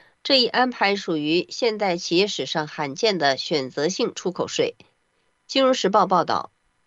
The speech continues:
两巨头为获得美债中销售英伟达的H二零和A M D的M I三零八芯片的出口许可，已同意向美国政府缴交在中国销售的某些芯片百分之十五的收入。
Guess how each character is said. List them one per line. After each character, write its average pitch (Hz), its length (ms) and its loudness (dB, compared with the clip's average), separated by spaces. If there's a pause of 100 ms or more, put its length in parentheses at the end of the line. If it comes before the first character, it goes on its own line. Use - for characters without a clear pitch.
(200)
两 220 200 4
巨 277 160 -2
头 226 180 2
为 240 200 4
获 226 240 0
得 175 260 2
美 180 240 -2
债 226 240 -4
中 233 180 0
销 240 280 0
售 220 260 2
英 254 160 -2
伟 185 140 2
达 143 180 0
的 185 120 2
H - 580 -2 (100)
二 202 160 0
零 151 320 -2
和 175 380 2 (320)
A 240 180 6
M 247 140 -2
D 240 180 -2
的 143 320 0 (680)
M 202 200 -2
I 220 300 0
三 220 320 -4
零 185 140 -2
八 214 160 0
芯 214 180 -4
片 214 180 -2
的 151 140 2
出 208 220 -4
口 127 180 -4
许 170 220 -4
可， 101 300 -2 (360)
已 208 160 0
同 202 240 2
意 240 80 4
向 202 240 2
美 156 140 2
国 175 120 2
政 208 240 2
府 151 400 0
缴 147 280 0
交 214 260 2
在 202 260 2
中 247 200 -6
国 185 100 -2
销 208 220 -2
售 202 180 -2
的 147 260 0
某 156 200 -2
些 196 180 -2
芯 220 240 -4
片 196 240 -4
百 139 160 -4
分 202 180 -4
之 233 220 2
十 170 220 -2
五 185 180 0
的 127 100 -6
收 170 220 4
入。 165 240 0